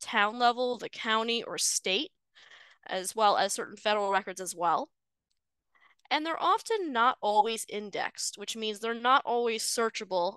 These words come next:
on a lot of the different genealogy sites. Sometimes you might need to go out to sites like Family Search or even out to local repositories to look at those records. And they're not always easy to understand.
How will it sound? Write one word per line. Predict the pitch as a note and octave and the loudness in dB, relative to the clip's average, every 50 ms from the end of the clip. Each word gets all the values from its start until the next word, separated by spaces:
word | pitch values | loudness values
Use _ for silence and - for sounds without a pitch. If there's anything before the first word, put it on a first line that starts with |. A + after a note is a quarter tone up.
| - - | -6 -4
on | F#3 F#3 F#3 F#3+ - | -2 0 0 0 0
a | F3+ | 0
lot | F#3+ F#3 F3+ F#3 | 0 0 0 0
of | F#3 | 0
the | F#3 F3+ | -4 -6
different | - F3+ - F#3 F3+ - | -8 -8 -8 -10 -12 -10
genealogy | - A3 G#3+ G3 G#3 A3 A#3 A#3+ A#3 G#3+ F#3+ - | -10 -10 -6 -4 0 0 2 2 0 -2 -4 -6
sites. | - - - - - - - - - - - _ _ _ _ _ _ _ _ _ | -6 -6 -6 -6 -8 -10 -12 -14 -14 -14 -16 _ _ _ _ _ _ _ _ _
Sometimes | - - A3 A3 A3+ B3 G#3+ G#3 G3+ G#3+ | -4 -2 -2 -2 0 0 -2 -2 -2 -4
you | G#3 | -4
might | G#3+ G#3+ G3+ D#3+ F3 | -2 -2 -2 -2 -2
need | G3+ G3+ G3+ - | -6 -8 -8 -10
to | - - | -12 -10
go | G3 G#3 F#3 - | -4 -2 -2 2
out | - F3+ F#3+ G3 G3 - - - | 4 2 2 2 0 -6 -8 -8
to | G#3 F#3+ F3 | -8 -6 -4
sites | - - F#3+ F3+ F#3+ G3 - - | -2 0 2 2 2 0 -2 -4
like | F3+ D#3+ E3 | -4 -6 -6
Family | - - - C4+ C4+ C4+ C4 B3+ | -8 -6 -4 -2 -2 -2 -2 -4
Search | B3 - - A#3 A3+ A3 - G#3+ | -6 -4 -4 -4 -4 -6 -6 -6
or | F#3 F3+ F#3+ G3 - - - - - - - - _ | -4 -4 -4 -4 -6 -8 -14 -20 -20 -20 -20 -14 _
even | - B3 A#3 B3 B3+ | -6 -4 -2 -2 0
out | - - A3 A#3 - - | 2 2 2 2 0 -4
to | - - A#3+ A3 | -6 -6 -6 -6
local | F#3+ G#3 G#3+ - A3+ G#3 G3 G3 | -4 -4 -4 -2 -2 -2 -2 -2
repositories | G3+ - - - B3+ C#4 C#4 - A#3+ - - G3+ F#3 F3 F#3 F#3+ G3 - - - | -4 -4 0 2 2 2 2 0 -6 -10 -10 -8 -6 -4 -4 -4 -4 -6 -6 -8
to | - - A3+ | -8 -10 -10
look | G#3 F#3 F#3+ F#3 - | -8 -8 -8 -6 -8
at | F3 - | -8 -6
those | F3+ F3 F3 - | -6 -8 -6 -2
records. | E3+ E3 F#3 - - - - - - - - - _ _ _ _ _ _ _ _ _ _ _ _ _ _ _ - - - - _ _ _ _ _ _ _ _ - | -2 -2 -2 -2 -6 -14 -18 -14 -14 -14 -14 -14 _ _ _ _ _ _ _ _ _ _ _ _ _ _ _ -20 -20 -20 -20 _ _ _ _ _ _ _ _ -2
And | C#4+ D4+ D#4+ D#4+ D#4 D4 | 0 0 0 0 -2 -2
they're | D#4+ | -2
not | D#4 E4 D#4+ D4 - | 0 2 2 2 2
always | - B3 B3 B3+ B3+ B3 - - | 2 2 2 2 0 -2 -6 -8
easy | - G#3 A3 G#3+ G#3 G#3+ | -10 -10 -8 -6 -6 -4
to | G3+ E3+ | -4 -2
understand. | A#2+ F3+ G#3 G3 G3 - - - - C#4+ C#4+ A#3 E3+ C#3 - - - - | -2 -2 -4 -4 -4 -4 -2 -2 0 0 2 2 0 0 -4 -8 -12 -16